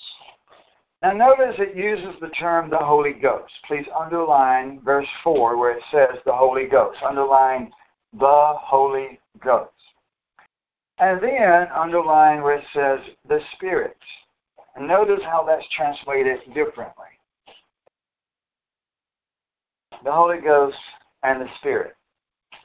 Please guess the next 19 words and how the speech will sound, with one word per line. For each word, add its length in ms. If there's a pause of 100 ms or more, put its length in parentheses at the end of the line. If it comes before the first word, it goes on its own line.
(840)
Now, 420 (120)
in 160
the 60
Greek 400 (140)
language, 540 (1080)
it's 160 (120)
actually 840 (120)
the 100 (120)
same 580 (300)
Greek 340 (160)
word 580 (840)
when 200
you 140
look 180
at 180 (140)
Strong's 360 (100)
Concordance. 600 (840)
However, 800 (1120)
Strong's 340